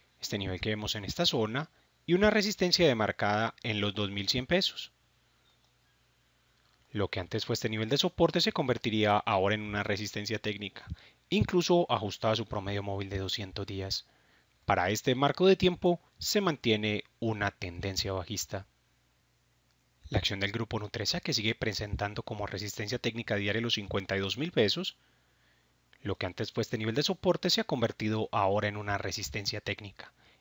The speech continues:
En cuanto a su soporte más cercano, estaría ubicado en los cuarenta y cinco mil pesos.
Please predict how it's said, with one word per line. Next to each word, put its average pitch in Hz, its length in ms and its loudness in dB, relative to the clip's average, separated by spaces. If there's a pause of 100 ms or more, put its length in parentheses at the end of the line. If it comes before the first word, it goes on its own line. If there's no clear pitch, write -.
En 92 160 -10
cuanto 101 380 -4
a - 20 -2
su 98 60 -6
soporte 117 420 0
más 143 140 2
cercano, 170 480 2
estaría 117 360 0
ubicado 107 320 0
en 107 80 -2
los 104 160 -2
cuarenta 98 440 -2
y 98 60 0
cinco 98 320 -2
mil 98 200 -6
pesos. - 420 -8